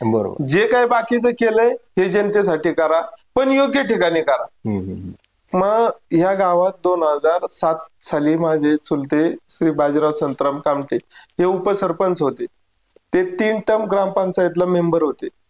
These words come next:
Speaker 2: त्यावेळेस त्यांनी वस्तीला पाणी नव्हतं पांडवदण परिसरात,
Speaker 1: हम्म, हम्म.
Speaker 2: तर सीए साहेबांनी व आमच्या कुटुंबाने, नाही, संपूर्ण कुटुंबाने स्वतःच्या विहिरीचं पाणी,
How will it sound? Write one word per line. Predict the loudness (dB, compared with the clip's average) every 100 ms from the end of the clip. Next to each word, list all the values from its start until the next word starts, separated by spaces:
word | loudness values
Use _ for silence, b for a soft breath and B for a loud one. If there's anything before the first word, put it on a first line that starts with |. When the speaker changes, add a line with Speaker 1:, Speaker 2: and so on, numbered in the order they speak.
| _ _ _ _
Speaker 2:
त्यावेळेस | 0 2 2 0 0
त्यांनी | 0 2 0 0 -2
वस्तीला | -4 -2 -2 0
पाणी | 0 0 0 2
नव्हतं | 2 0 0 -2 0
पांडवदण | -2 0 0 0
परिसरात, | 0 -2 0 0 -2 -4
Speaker 1:
हम्म, | -4 -4
हम्म. | -4 -6 -2
Speaker 2:
तर | 0 0 -2 -8 _ _ -10
सीए | -2 0 0
साहेबांनी | 2 0 0 0 2
व |
आमच्या | 2 0 -2 -2
कुटुंबाने, | -2 -4 0 -2 -2 _ _ _ _ _ _ -20 _ _ -6
नाही, | -4 -2
संपूर्ण | -2 -2 -2 0 -2
कुटुंबाने | -2 -4 -2 0 0 0 -4 -8 b b _ _
स्वतःच्या | -4 -2 0 -2 0 0
विहिरीचं | 0 0 0 0 -2 0 0 2
पाणी, | 0 0 0 0